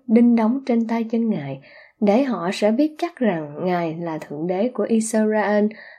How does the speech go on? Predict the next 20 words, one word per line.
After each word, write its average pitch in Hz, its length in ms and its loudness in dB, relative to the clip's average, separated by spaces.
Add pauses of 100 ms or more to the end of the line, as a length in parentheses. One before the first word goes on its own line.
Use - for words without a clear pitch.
(100)
và 208 180 4
là 202 200 4
Thượng 196 280 0
Đế 220 200 4
của 240 220 0
cả - 260 -6
thế 247 160 -2
gian, 220 460 4 (360)
và 170 100 0
ta 208 460 -2
đã 190 140 -2
bị 185 200 0
giết 214 300 0
chết 269 200 0 (100)
vì 170 140 2
tội 156 240 -8
lỗi 151 300 -6
của 165 180 -4
thế 214 140 -4
gian. 202 360 -2